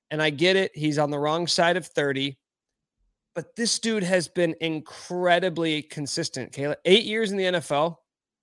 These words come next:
a thousand yards every single season.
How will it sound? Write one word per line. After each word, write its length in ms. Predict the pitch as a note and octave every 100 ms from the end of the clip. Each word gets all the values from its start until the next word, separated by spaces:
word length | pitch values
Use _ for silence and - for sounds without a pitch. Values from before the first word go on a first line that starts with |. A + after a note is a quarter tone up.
| _ _ _ _ _ _ _ _ _ _ _ -
a 80 | D#3+
thousand 400 | G3 G3 F#3+ F3+
yards 280 | E3 D3 -
every 260 | E3+ D3+ D3+
single 280 | C#3+ B2+
season. 340 | B2 - G2+